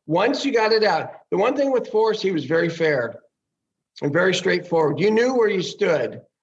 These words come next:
It doesn't, that's not always the case. With, with Sam, you didn't always know where you stood, but with Forrest, you knew where you stood.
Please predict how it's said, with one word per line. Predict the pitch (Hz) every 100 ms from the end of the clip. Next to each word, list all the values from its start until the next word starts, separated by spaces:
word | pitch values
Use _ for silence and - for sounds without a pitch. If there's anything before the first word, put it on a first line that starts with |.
| _
It | -
doesn't, | 220 220
that's | 190 165
not | 196 220
always | 220 208 165
the |
case. | 190 160
With, | 147 147 - -
with | 156 151
Sam, | - 220 233 220
you | 208
didn't | 247 277 202
always | 175 180 160 139
know | 160 156 147 143 - _ _ _ -
where | 160
you | 160 147
stood, | - 220 170 143
but | 143
with | 151 147
Forrest, | 190 190 180 151
you | 147
knew | 175 196
where | 185
you | 160
stood. | - - 151 127 117